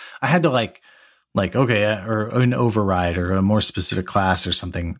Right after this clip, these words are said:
That's the same as important to me. I don't care what, <laughs> fight me. Um, <laughs> but, like,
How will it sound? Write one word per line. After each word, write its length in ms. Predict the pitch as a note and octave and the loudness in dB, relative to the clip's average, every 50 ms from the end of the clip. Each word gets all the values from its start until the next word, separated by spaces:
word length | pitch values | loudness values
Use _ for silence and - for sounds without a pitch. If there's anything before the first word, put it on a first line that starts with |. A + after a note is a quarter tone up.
| _ | _
That's 240 | - B2 B2+ A#2 - | -4 -2 -2 -2 0
the 100 | - G#2+ | -2 -2
same 300 | - - G2+ F#2 F2+ F2+ | -2 0 0 0 0 0
as 160 | F2+ F2 - | 0 -2 0
important 520 | F#2+ F#2 F2+ F#2 - F#2+ F#2 E2 D#2+ D#2 - | 0 0 0 0 -2 -2 -2 -2 -4 -4 -6
to 120 | - - | -4 -2
me. 60 | F#2 F2 | 0 0
I 80 | F2 F2 | 2 0
don't 140 | F2 E2+ | 0 -2
care 280 | - - F#2 F2 F2+ F#2 | -2 -2 -2 0 0 -2
what, 300 | F2+ - - G2 F#2 F2+ - - _ | -4 -4 -4 -4 -4 -4 -8 -16 _
<laughs> 80 | _ - - - - - - - - - - - - D#3 - | _ -8 -8 -8 -8 -10 -12 -12 -14 -12 -4 -2 -2 -2 -2
fight 260 | - - A#2+ G#2 G2+ G2+ | -2 -2 -2 -2 -2 -4
me. 200 | G#2 G#2+ A2 - - - - - - - | -8 -8 -8 -10 -10 -12 -12 -12 -12 -8
Um, 340 | - B2 C3+ C3+ C3 B2+ B2+ C#3+ - C5+ C5 F#3 - - - - - - - C#5 - _ _ - - | -2 0 0 0 0 0 -2 0 2 2 2 2 0 -4 -10 -20 -20 -20 -20 -20 -20 _ _ -10 -4
<laughs> 20 | - - F3+ F#3 - - - - C#3+ E3 D#3+ - - | -4 -4 -4 -4 -8 -8 -6 -4 -4 -6 -6 -2 0
but, 220 | D3+ D3 D3 C#3+ | 2 2 2 2
like, 340 | C#3+ C#3+ C3+ C3 - - | 2 2 2 0 -2 -8